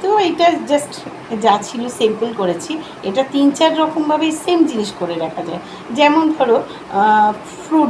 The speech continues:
দিয়ে, এই বানানা দিয়েছি, অ্যাপেল, নাশপাতি, এগুলো কুচি কুচি করে দিয়েও না ব্যাটার করে নিয়ে খুব ভালো হয়। যদি বলো ড্রাই ফ্রুট দিয়ে করতে চাও, তো সব ড্রাই ফ্রুট দিতে পারো, কাজু, কিশমিশ, পেস্তা, আমন্ড, সব কিছু, খেজুর,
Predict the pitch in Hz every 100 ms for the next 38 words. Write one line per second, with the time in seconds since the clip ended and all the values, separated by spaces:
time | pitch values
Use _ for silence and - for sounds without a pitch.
0 | 196 196 151 - - - - - 208 220
1 | 226 - 202 247 226 247 269 302 320 330
2 | - 427 - - - - 202 196 226 226
3 | 214 214 214 - 208 202 196 - 214 214
4 | 214 196 220 220 247 233 - 214 233 -
5 | 214 233 226 190 220 240 311 415 190 -
6 | - - 180 190 202 214 214 202 233 285
7 | 233 - 294 240 - 175 165 165 151 -
8 | - - 202 240 247 254 254 254 220 233
9 | 214 226 277 226 233 254 240 - 240 -
10 | 220 214 - - - 285 - 269 285 240
11 | 202 185 190 175 175 185 175 180 208 202
12 | 196 214 214 202 196 190 190 - 190 -
13 | 202 185 - 185 190 185 185 - - -
14 | - - - 202 - - - 233 220 226